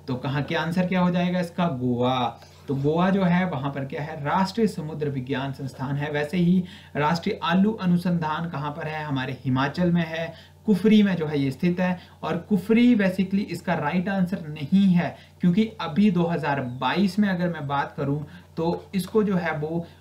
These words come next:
अ, transfer किया गया है। कुफरी के आगे दस किलोमीटर एक नई जगह है, शायद श-, सराहन के आसपास जो है इसको shift किया गया है। इसमें थोड़ी सी clarity जो है वो आप इसको एक बार check कर लेना।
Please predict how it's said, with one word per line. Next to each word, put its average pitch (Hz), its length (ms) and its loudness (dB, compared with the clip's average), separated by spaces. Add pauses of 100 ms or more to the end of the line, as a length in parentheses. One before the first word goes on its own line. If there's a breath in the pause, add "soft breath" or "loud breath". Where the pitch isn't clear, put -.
अ, 143 60 -6
transfer 185 600 2
किया 180 280 0
गया 156 220 -2
है। 175 60 0
कुफरी 180 420 0
के 180 100 -2
आगे 160 260 -4
दस 175 280 0
किलोमीटर 165 680 -4 (260 loud breath)
एक 151 260 -4
नई 156 280 -2
जगह 147 260 -2
है, 156 120 -4
शायद 165 340 -4
श-, - 200 -8
सराहन 156 760 -2
के 180 120 -4
आसपास 151 440 -6
जो 151 100 -4
है 147 200 -6
इसको 160 240 -6
shift 175 320 -4
किया 147 260 -4
गया 147 180 -4
है। 165 240 -4 (300 loud breath)
इसमें 185 220 2
थोड़ी 185 260 4
सी 196 140 2
clarity 165 480 0
जो 175 120 0
है 156 120 -2
वो 147 120 -4
आप 147 200 -4
इसको 151 220 -6
एक 139 180 -2
बार 135 440 -4
check 180 240 -2
कर 156 140 -2
लेना। 143 360 -2